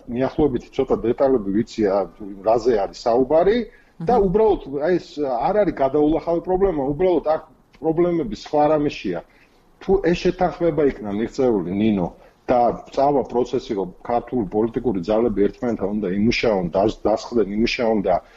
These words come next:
Speaker 1: კონკრეტული შედეგები მიაღწიონ ქვეყნის კრიზისიდან
Speaker 2: აჰა.
Speaker 1: გამოსაყვანად და გა-,
Speaker 2: დიახ.
Speaker 1: ეს,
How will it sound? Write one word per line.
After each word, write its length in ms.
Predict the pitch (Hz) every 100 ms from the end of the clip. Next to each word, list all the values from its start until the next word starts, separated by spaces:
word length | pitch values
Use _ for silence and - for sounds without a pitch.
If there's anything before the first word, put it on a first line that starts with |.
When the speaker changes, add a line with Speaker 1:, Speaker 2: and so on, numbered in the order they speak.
| - - 98
Speaker 1:
კონკრეტული 600 | 110 131 139 123 127 104
შედეგები 520 | 120 113 123 107 92
მიაღწიონ 540 | 98 120 160 - 123
ქვეყნის 420 | 98 120 110 101 - - - _ _ -
კრიზისიდან 580 | 123 123 123 120 110
Speaker 2:
აჰა. 60 | 104
Speaker 1:
გამოსაყვანად 720 | 104 113 131 104 120 101 98
და 140 | - 92
გა-, 240 | - - - -
Speaker 2:
დიახ. 240 | 185 202
Speaker 1:
ეს, 220 | 170 156